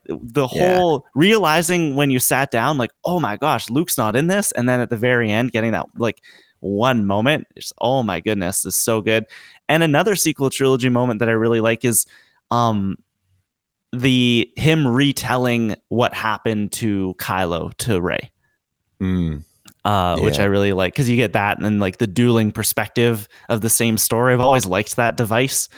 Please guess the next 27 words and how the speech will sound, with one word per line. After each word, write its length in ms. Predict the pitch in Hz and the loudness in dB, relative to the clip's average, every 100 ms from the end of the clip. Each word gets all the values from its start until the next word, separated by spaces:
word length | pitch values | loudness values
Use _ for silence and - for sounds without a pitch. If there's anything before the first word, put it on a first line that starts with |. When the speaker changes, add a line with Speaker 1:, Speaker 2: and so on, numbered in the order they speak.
| - - - - | -20 -20 -20 -8
Speaker 1:
um, 420 | 92 101 92 87 85 | -2 0 0 -2 -2
where 160 | 90 | -4
Kylo 500 | - - 98 104 95 101 | -4 -2 0 0 0 -2
tells 260 | 113 101 | -2 -2
the 80 | 95 | -2
same 280 | - 101 95 | -2 -2 -2
thing, 240 | 107 123 | 0 0
but 200 | 107 82 - - - _ _ _ _ _ _ _ _ - | 0 -2 -6 -20 -20 _ _ _ _ _ _ _ _ 0
he's 220 | 330 370 | 0 2
got 160 | 480 494 | 2 2
some 160 | 466 | 2
good 180 | 247 214 | 2 2
moment. 500 | 131 139 135 123 135 | 4 4 4 2 0
The, 680 | 160 190 147 92 - 123 117 135 | 2 4 4 2 -4 -2 0 2
his 280 | 190 160 - | 2 2 0
kind 240 | 185 151 | 0 0
of 120 | 123 | 0
final 340 | - 127 143 117 | 0 0 2 2
stand 500 | - 120 135 175 170 | 0 2 2 0 0
in 80 | |
The 80 | 165 | -2
Last 260 | 170 175 - | 0 -2 0
Jedi 220 | 175 180 | 0 0
is 140 | 170 147 | 0 0
really 180 | 165 | 0
good 220 | 165 165 139 | 0 -2 -2
too, 360 | 131 139 175 | 0 2 0